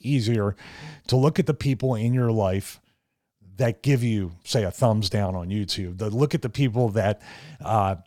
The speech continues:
are always saying something negative to or about you.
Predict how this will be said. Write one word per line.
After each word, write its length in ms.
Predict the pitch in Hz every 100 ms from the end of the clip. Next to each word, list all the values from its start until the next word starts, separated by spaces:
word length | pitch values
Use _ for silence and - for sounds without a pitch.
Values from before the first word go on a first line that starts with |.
| _ _ _ -
are 180 | 117 -
always 480 | 127 135 127 123
saying 640 | - - 123 117 101 98 90 _ _ _
something 600 | - - 139 120 120 113 107
negative 460 | 107 101 101 95
to 320 | - 123 117
or 260 | 90 104 98
about 400 | 92 92 98 -
you. 220 | 95 85